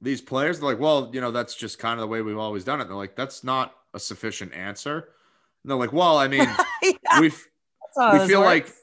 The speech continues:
Speaker 1: they're like, "Well, we, we feel like people like to, to watch the unpaid athletes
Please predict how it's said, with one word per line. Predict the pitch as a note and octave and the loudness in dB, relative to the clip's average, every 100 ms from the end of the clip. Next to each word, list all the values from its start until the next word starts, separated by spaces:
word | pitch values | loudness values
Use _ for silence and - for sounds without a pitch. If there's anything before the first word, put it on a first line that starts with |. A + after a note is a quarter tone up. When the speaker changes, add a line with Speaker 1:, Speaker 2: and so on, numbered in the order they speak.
| _ | _
Speaker 1:
they're | C3+ F3+ | -6 -2
like, | F3+ F3+ | 0 0
"Well, | G3 G3+ | 2 2
we, | F#3+ F3+ | 4 2
we | E3 F3 | 2 0
feel | F3 G3 | 2 2
like | F#3+ E3+ - | 2 0 -2
people | F#3 F#3+ E3+ D3 | -4 -4 -2 0
like | C#3 E3+ E3+ | 2 2 0
to, | - D#3 C#3+ C#3 _ _ _ _ _ _ _ _ | -2 0 0 -2 _ _ _ _ _ _ _ _
to | - | -2
watch | D3+ D3+ D#3 D#3 - - - | 2 4 4 2 -8 -14 -6
the | C3 C3+ | -4 -2
unpaid | D3+ D3 C3 D#3 D3+ D3 B2+ G2+ _ _ _ _ _ | -4 -4 -8 -4 0 0 -2 -8 _ _ _ _ _
athletes | B2 D3+ F3 D3 B2 A2+ - - | -2 -2 -2 -4 -6 -6 -12 -20